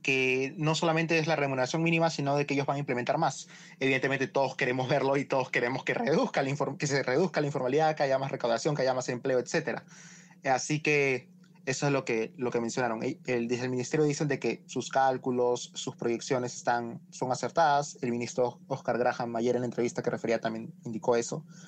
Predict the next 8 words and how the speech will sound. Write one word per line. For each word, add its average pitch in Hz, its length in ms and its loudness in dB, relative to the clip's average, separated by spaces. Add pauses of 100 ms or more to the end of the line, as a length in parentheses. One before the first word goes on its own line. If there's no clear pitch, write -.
(440)
Eh, 123 480 4 (140)
pero 131 140 2
acá 131 120 -2
está - 160 -2
el 131 60 2
debate 160 280 2
todavía 143 280 2
abierto. 143 420 0